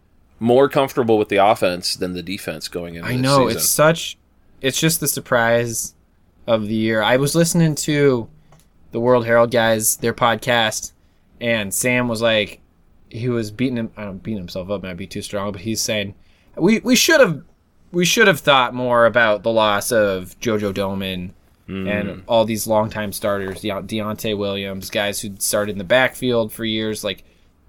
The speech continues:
Speaker 2: we lost a ton of an ama-, amazing talent on defense, and we should have probably been more, mo-, more focused on that than thinking, well, you know, they've really plugged in a lot of new guys, and we're gonna be fine."
Speaker 1: Mm-hmm.
Speaker 2: Uh, and that's, that's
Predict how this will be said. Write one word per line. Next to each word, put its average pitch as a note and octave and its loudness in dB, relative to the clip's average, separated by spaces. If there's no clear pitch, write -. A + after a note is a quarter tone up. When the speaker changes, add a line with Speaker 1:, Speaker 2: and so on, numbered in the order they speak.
Speaker 2:
we B3 0
lost D3 0
a F#2 -8
ton C#3 2
of G#2 -8
an B2 -4
ama-, B2 0
amazing B2+ 0
talent G#2 -6
on G2+ -8
defense, G2 -8
and A#2 -6
we A#2+ -2
should D#3 -2
have - -6
probably G2+ -4
been G#2 -6
more, A2 -6
mo-, B2+ -2
more C#3+ 4
focused E3 2
on C3+ 0
that A#2+ 0
than A2+ -6
thinking, A2 -6
well, G#2+ 0
you A2+ -4
know, G#2+ -2
they've A#2+ -2
really D3+ 6
plugged B2+ 0
in A#2+ 0
a A#2 2
lot A2 2
of G#2+ -4
new A2 -2
guys, G2 0
and G#2 -8
we're G2+ -6
gonna G2+ -6
be F2+ -8
fine." D#2+ -12
Speaker 1:
Mm-hmm. F#2 -8
Speaker 2:
Uh, - -20
and G2 -8
that's, - -8
that's - -12